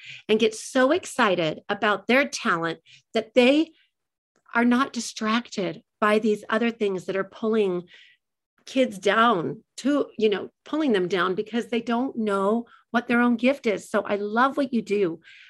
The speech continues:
but that's not how I met you. I met you because I enrolled because I realized I had weaknesses in the area of marketing and social media, although I had a beautiful passion and purpose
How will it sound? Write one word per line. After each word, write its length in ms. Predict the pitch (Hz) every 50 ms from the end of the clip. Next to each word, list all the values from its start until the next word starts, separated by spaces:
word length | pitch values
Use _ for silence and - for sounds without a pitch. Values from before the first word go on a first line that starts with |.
| _ _ _ _
but 140 | 202 196 -
that's 280 | 214 220 254 247 -
not 240 | 277 254 226 208 -
how 220 | - 185 190 175 180
I 100 | 175 170
met 340 | 175 196 233 277 - -
you. 300 | 170 160 156 156 165 156 _ _ - - - - - - _ _
I 220 | 202 220 254 302
met 280 | 349 311 277 247 214 -
you 240 | 214 202 196 196 214
because 300 | 254 233 - 240 247 240 - _
I 320 | - 220 247 349 466 494 440
enrolled 380 | 294 233 202 196 185 185 202 196
because 280 | 214 208 226 233 214 - -
I 360 | 208 208 220 220 240 269 262 _ _ _ _ _ _ _ _ _ _ _ _
realized 600 | 196 202 226 233 233 214 196 180 180 196 190 - -
I 120 | 180 190
had 280 | 185 175 - 175 175 175
weaknesses 1040 | 180 175 160 208 220 226 - - 208 180 175 - - 175 165 160 175 202 220 - _ - - - - - _ _ -
in 140 | 202 202
the 180 | 190 190 - -
area 540 | - 190 185 190 190 190 196 190 196 196 -
of 320 | - 175 170 170 165 170 - _ - - _ _ _ _
marketing 580 | 185 196 208 214 208 208 220 196 202 196 196 196
and 140 | 175 175 175
social 420 | - - 208 208 214 208 - 196
media, 500 | 190 190 190 190 196 202 196 190 196 - -
although 240 | 202 196 196 190 180
I 60 | 185
had 420 | 185 175 - - - 180 180 190 190
a 140 | - 185
beautiful 560 | 175 185 - 185 190 196 202 214 - - 185 -
passion 640 | - - - 175 185 190 - - 262 285 349 349 359 _
and 180 | 180 175 175 -
purpose 480 | - 220 214 - - 247 254 247 -